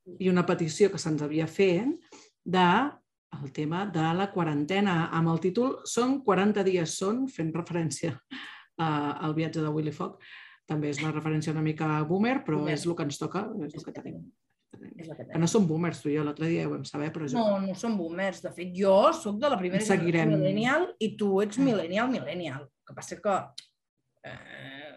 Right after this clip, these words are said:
Speaker 2: el que passa que, clar, saps? Vull dir... Eh,
Speaker 1: Cap
Speaker 2: som
Speaker 1: problema.
Speaker 2: una mica tot.
Speaker 1: En aquest capítol, la unió també el nivell d'histerisme, eh? Perquè el tema de la quarantena,
Speaker 2: Uh.
Speaker 1: telita, telita, telita, el que toca amb els machiruris.
Speaker 2: Molta telita, perquè sembla que sí,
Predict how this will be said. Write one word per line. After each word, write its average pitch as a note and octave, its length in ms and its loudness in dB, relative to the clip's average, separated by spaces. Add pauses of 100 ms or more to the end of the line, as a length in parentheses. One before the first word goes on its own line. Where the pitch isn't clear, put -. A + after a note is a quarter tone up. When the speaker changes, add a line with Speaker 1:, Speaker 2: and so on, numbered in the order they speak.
(100)
Speaker 2:
el C3+ 180 -20
que C3+ 80 -20
passa - 220 -18
que, F#3 140 -8
clar, D#3+ 240 -6 (100)
saps? - 560 -14
Vull - 180 -20
dir... E2 220 -20 (400)
Eh, - 200 -20 (720)
Speaker 1:
Cap - 120 -8
Speaker 2:
som D3 100 -12
Speaker 1:
problema. D#3 240 -12
Speaker 2:
una C#3+ 280 -16
mica - 140 -20
tot. - 180 -20 (800)
Speaker 1:
En G3 100 4
aquest G#3 200 6
capítol, A#3 320 6
la G#3+ 100 6
unió E3 240 4
també D#3+ 300 -2
el E3+ 80 -2
nivell E3+ 220 -2
d'histerisme, D3 680 -6
eh? D#3+ 60 -8
Perquè E3+ 220 -6
el D#3 80 -6
tema F#3+ 200 2
de E3 60 2
la E3 120 0
quarantena, F#3 840 0 (340)
Speaker 2:
Uh. G4+ 140 8
Speaker 1:
telita, G#3 380 6
telita, G#3+ 720 2
telita, F#3+ 680 0
el E3 100 -2
que F3 100 -4
toca G3 440 0
amb E3 140 0
els D3+ 120 -4
machiruris. D3+ 880 -6
Speaker 2:
Molta G3+ 500 0
telita, G#3+ 400 -2
perquè G#3 240 -6
sembla G#3+ 460 -2
que G#3+ 100 -2
sí, G3 540 -4